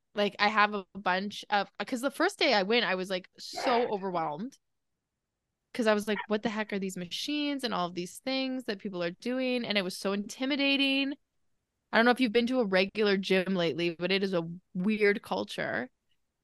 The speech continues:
So then I just started looking on Instagram, and I just have a bunch of, like, Instagram videos saved that show me workouts. So I go to the gym now almost every day, and I do, like, a basic,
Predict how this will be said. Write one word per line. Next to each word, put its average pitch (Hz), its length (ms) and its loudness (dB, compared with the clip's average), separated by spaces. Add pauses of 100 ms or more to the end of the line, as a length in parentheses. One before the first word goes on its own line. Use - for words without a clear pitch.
(180)
So 220 200 0
then 214 160 6
I 269 80 4
just 269 260 -4
started 214 320 2
looking 202 300 -2
on 180 140 -6
Instagram, 262 680 -4
and 220 120 0
I 196 100 0
just 202 180 -6
have 220 220 -4
a 190 80 -2
bunch 190 580 -4
of, 185 380 2 (500)
like, 185 440 0
Instagram 320 680 -2
videos 302 420 0
saved 220 680 -2
that 226 280 -4 (600)
show 196 260 -2
me 214 180 -2
workouts. 262 480 -2
So 220 240 -4 (220)
I 196 120 4
go 196 220 0
to 226 60 0
the 240 100 -4
gym 233 260 -4
now 196 260 -4 (160)
almost 202 280 -6
every 208 200 -4
day, 190 260 0
and 190 120 -4
I 190 160 -4
do, 185 300 -4
like, 185 180 -4
a 190 60 -6
basic, 180 800 -8